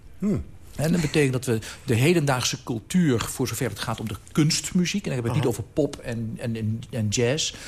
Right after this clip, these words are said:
Speaker 2: die heel erg in onze eigen tijd staan. Maar als je gewoon naar, naar, naar het concertgebouw gaat, of je gaat naar de Beaux-Arts in, in Brussel,
Speaker 1: Ja.
Speaker 2: negentig procent van wat daar gepresenteerd wordt, eh, zijn dode componisten en, eh, zelfs, eh,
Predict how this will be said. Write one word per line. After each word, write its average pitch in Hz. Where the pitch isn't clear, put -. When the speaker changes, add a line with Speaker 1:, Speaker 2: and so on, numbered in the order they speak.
Speaker 2:
die 107
heel 131
erg 117
in 117
onze 117
eigen 107
tijd 104
staan. 135
Maar -
als 123
je 135
gewoon 151
naar, 123
naar, 117
naar 107
het 101
concertgebouw 156
gaat, 101
of 110
je 107
gaat 104
naar 104
de 101
Beaux-Arts 113
in, 113
in 120
Brussel, 143
Speaker 1:
Ja. 127
Speaker 2:
negentig 147
procent -
van 127
wat 120
daar 107
gepresenteerd 123
wordt, 107
eh, 120
zijn 123
dode 147
componisten 117
en, 107
eh, 110
zelfs, 113
eh, 113